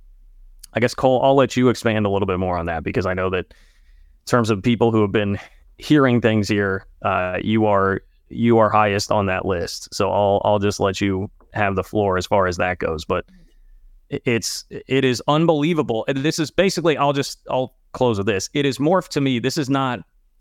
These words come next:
don't get caught up in the Nae'Qwan Tomlin aspect of this story purely. This is not a Nae'Qwan Tomlin story anymore. This is a Richard Linton story.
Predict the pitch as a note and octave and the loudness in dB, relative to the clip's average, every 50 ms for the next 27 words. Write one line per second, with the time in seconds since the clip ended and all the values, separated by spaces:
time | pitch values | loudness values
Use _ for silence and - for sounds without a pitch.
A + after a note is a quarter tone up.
0 | _ _ _ _ _ - D#3 F#3+ F#3 F3 - F3 E3 D#3+ C#3+ D3 D3 C3+ C3 B2+ | _ _ _ _ _ -2 0 0 0 0 0 2 2 2 2 2 2 2 2 0
1 | B2+ B2 - B2+ A#2+ A#2 G#2 - A#2+ A#2+ A2+ A2 A2 G#2 - G#2+ G#2 G#2+ - - | 0 0 0 0 0 0 0 0 0 0 2 0 0 -2 -2 -4 -4 -4 -2 -2
2 | A#2 G2+ - - G#2 F#2+ G2 F#2+ - - - G2 G2+ F#2 F#2 E2 - - - F#2+ | -4 -2 0 -2 -2 -2 -2 -4 -4 -4 -2 0 0 0 -2 -4 -6 -6 -6 -4
3 | F2+ D2+ C#2+ G#1+ - - - _ - C3+ C#3 - D3+ C#3 A#2+ C3 C3 C3+ C#3 C#3 | -4 -6 -8 -12 -14 -16 -8 _ -2 0 0 0 0 0 2 2 2 2 2 2
4 | C#3 B2+ A2+ A2+ A2+ A2+ - A2+ G#2+ G2+ F#2+ G2 G2 A2 A#2 A#2+ A#2+ A2+ - C3 | 2 2 2 0 0 0 0 0 0 0 0 0 0 0 0 0 0 -2 -2 -2
5 | B2 B2+ B2 B2+ B2+ - C3 C3 B2+ B2+ B2+ C3 B2+ A#2+ A#2+ - A#2 A2 A2 G2+ | 0 0 0 -2 -2 -2 0 0 2 2 2 2 2 0 -2 -2 -2 0 0 2
6 | G#2+ A2 G#2 - G#2+ F#2+ G#2 G#2 F#2+ F#2 F#2 - - - F#2 F2 E2+ E2 - - | 2 0 0 0 0 0 0 0 0 -2 -4 -4 -6 -6 -4 -4 -4 -6 -8 -10